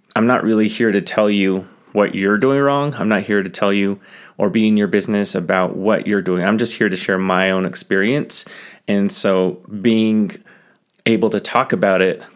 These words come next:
from my own experience does bring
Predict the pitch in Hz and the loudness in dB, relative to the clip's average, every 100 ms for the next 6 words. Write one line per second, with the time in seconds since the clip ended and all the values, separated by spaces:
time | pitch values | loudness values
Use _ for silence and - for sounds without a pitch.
0 | - - _ - - 107 98 104 90 107 | -20 -20 _ -4 2 4 4 2 2 2
1 | 110 131 127 98 101 95 90 - 104 98 | 4 4 4 4 2 2 0 0 2 2
2 | 95 95 92 98 - - 123 131 117 117 | 2 2 0 -2 -6 0 2 2 2 0
3 | 117 117 - | 2 0 -2